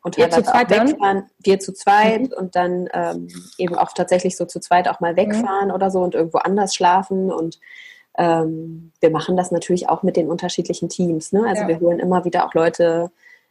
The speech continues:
Speaker 1: ähm, da mit rein, sozusagen für ihre Bereiche nachzudenken. Oder wir teilen erste Gedanken im Teammeeting
Speaker 2: Mhm.
Speaker 1: und so und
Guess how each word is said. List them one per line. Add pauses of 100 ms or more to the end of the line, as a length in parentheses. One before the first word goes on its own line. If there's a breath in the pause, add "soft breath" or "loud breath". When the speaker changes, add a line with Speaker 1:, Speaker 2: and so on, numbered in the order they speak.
(180)
Speaker 1:
ähm,
da
mit
rein,
sozusagen
für
ihre
Bereiche
nachzudenken.
Oder
wir
teilen
erste
Gedanken
im
Teammeeting
Speaker 2:
Mhm.
Speaker 1:
und
so
und